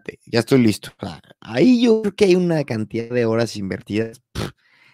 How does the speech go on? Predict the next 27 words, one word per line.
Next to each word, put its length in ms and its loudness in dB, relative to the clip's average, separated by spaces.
Luego 360 4
haces 220 -4
el 160 0
primer 360 -2
capítulo, 560 -2
para 200 0
eso 200 -6
me 100 -2
basé 420 -2
escuchando 460 -2
primeros 380 -4
capítulos 500 -4
de 60 -8
podcasts. 580 -6
Y 100 -2
me 120 4
fui 360 6
a... 220 -4
y 180 -12
muchos 220 -10
tenían 260 -8
introducción 520 -4
y 80 0
es 40 0
lo 100 -2
que 120 -4
hice. 340 -8